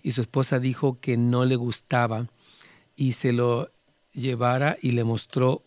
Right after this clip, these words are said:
uno de marca. Al llegar mi hermano la llevó y le preguntó por el regalo, ella le contó, etcétera". Aquí una, una historia un poquito más larga. Déjame ver si puedo verla toda completa. Y yo creo que ahí, Juan,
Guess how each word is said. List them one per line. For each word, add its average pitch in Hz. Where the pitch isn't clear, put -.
uno 127
de 117
marca. 123
Al 117
llegar 123
mi 131
hermano 120
la 120
llevó 113
y 151
le 120
preguntó 117
por 123
el 107
regalo, 120
ella 123
le 113
contó, 127
etcétera". 123
Aquí -
una, 131
una -
historia 123
un 120
poquito 120
más 113
larga. 110
Déjame 135
ver 117
si 127
puedo 120
verla 113
toda 113
completa. 107
Y 156
yo 226
creo -
que -
ahí, 160
Juan, 165